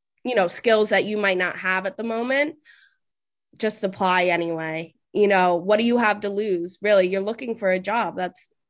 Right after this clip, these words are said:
that's, you know, the end goal. So, you know, I would say take that chance and just don't give up. I know it's so hard.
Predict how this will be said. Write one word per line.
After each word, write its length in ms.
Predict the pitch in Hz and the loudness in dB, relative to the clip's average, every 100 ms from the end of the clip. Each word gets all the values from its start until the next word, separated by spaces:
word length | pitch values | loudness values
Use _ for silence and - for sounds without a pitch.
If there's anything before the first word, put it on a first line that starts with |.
| _ | _
that's, 480 | 214 226 233 - - _ _ - | -2 0 0 -6 -20 _ _ -10
you 140 | 233 | -4
know, 340 | 190 165 190 - | -4 -4 -8 -2
the 120 | 240 | 2
end 200 | 254 330 | 2 4
goal. 260 | 233 165 190 | 2 2 -2
So, 540 | - 208 196 190 190 _ - - - _ _ _ | 0 2 4 4 0 _ -20 -20 -20 _ _ _
you 120 | 226 247 | -2 2
know, 140 | 185 | 4
I 180 | 175 196 | 4 2
would 180 | 196 196 | 0 -2
say 180 | 190 | -4
take 280 | 185 208 214 | -4 -6 -4
that 200 | 262 269 | -4 -4
chance 520 | - 202 180 180 185 - | -4 -2 -2 -4 -10 -4
and 380 | 190 185 185 185 | 0 2 2 -2
just 180 | 233 - | -4 -6
don't 200 | 233 262 | -4 -4
give 180 | 220 185 | -4 -6
up. 220 | 160 - 185 | -8 -8 -2
I 120 | 185 | 2
know 240 | 202 220 | 2 2
it's 240 | 208 208 - | 0 -4 -2
so 260 | 202 233 | 0 0
hard. 540 | 226 208 196 190 202 | -2 -4 -2 0 -2